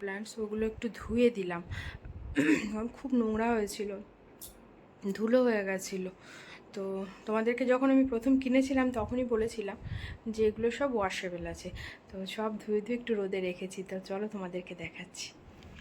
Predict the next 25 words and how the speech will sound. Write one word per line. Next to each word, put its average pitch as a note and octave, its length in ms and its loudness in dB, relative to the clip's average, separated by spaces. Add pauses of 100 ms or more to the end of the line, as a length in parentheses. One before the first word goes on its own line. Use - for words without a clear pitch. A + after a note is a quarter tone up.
(100)
এই F3+ 100 0
দেখো, F3 420 -4 (1120)
সব G#3 260 0 (140)
ধুয়ে G3+ 340 2 (800)
এই F#3+ 220 0
বারান্দায়, F#3 580 2
জায়গাটা G3 360 0
রোদ F#3+ 300 2
এসছে, G3+ 380 -4
তাই F#3+ 180 0 (100)
সব F#3+ 140 -2 (100)
রোদে F3+ 280 0
রেখে F3 200 -4
দিয়েছি। E3+ 460 -4 (760)
এত - 140 -10 (180)
ধুলো A#3 220 6 (100)
পড়ে C4 240 6
গেছিলো, A#3+ 420 0 (680)
তো A3 100 -4 (800)
হাত G#3 180 2 (140)
দিয়ে B3 200 2
আর A#3+ 60 2 (100)
যাচ্ছিল G3+ 480 0 (160)
না। F#3+ 60 -6 (600)
আবার G3 160 -4